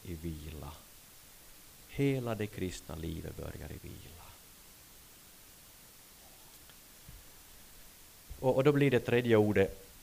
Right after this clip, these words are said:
då börjar vi växa. När man ger sig rätt att vila, det handlar ju förstås då också om vila från arbete och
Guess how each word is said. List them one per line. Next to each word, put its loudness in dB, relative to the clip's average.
då -2
börjar 6
vi 6
växa. 2
När 4
man -2
ger 2
sig 0
rätt -2
att -4
vila, -4
det -2
handlar 0
ju 0
förstås -4
då 6
också 2
om 2
vila 0
från -4
arbete 2
och -2